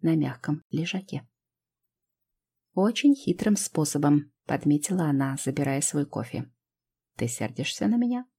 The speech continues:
«Уже нет. Как я могу сердиться, если отдалась тебе прошлой ночью?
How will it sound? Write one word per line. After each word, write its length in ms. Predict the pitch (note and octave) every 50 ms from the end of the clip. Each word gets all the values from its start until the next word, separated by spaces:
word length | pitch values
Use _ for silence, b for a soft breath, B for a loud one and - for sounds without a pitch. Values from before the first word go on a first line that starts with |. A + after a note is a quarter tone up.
| _ _ _ _ _ _ _ _ _ _ _ _ -
«Уже 240 | G#3 G#3 - A3 G#3+
нет. 320 | A3 B3 B3+ B3+ - - _ _ _ _
Как 220 | - G3 F#3+ -
я 120 | - E3+
могу 220 | D3 D3+ D3 D3+ D#3+
сердиться, 560 | - - E3 E3+ F3 - A#3 A#3 - - D3+
если 480 | C#3+ - D3 - - - C#3+ C#3+ - _ _ _ _ _ _ _
отдалась 560 | - E3 E3+ D3 - D#3 D3+ C#3 C3 C3 -
тебе 220 | - - - C3 B2
прошлой 380 | - A#2+ - - - C#3 C#3+
ночью? 440 | D3 C#3+ C3 B2+ - - B2 -